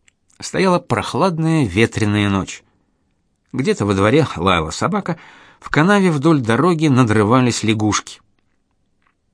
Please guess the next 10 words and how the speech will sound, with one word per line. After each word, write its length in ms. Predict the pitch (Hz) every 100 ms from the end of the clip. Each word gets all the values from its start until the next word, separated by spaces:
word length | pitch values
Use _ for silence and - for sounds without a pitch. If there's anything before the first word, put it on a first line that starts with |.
| -
Два 240 | 87 110
фонаря 380 | - 90 95 120
освещали 440 | 127 95 - 113 101
маленький 420 | 101 98 87 92
участок 540 | - 92 - 85 - -
главной 380 | 95 90 82
улицы 340 | 156 170 - 147
и 160 | 165 - -
угол 340 | 151 131 120
дома. 440 | 101 120 117 110